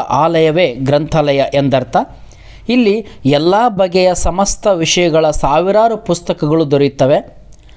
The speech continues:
ಗ್ರಂಥಾಲಯಗಳ ಮಹತ್ವ: ಪುಟ್ಟ ಪುಟ್ಟ ಮಕ್ಕಳ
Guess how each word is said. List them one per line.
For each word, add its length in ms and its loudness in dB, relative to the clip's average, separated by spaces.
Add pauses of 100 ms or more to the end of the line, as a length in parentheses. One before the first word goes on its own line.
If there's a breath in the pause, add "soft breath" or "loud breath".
(140 soft breath)
ಗ್ರಂಥಾಲಯಗಳ 840 0
ಮಹತ್ವ: 360 -2 (300)
ಪುಟ್ಟ 260 -2
ಪುಟ್ಟ 360 -4
ಮಕ್ಕಳ 300 0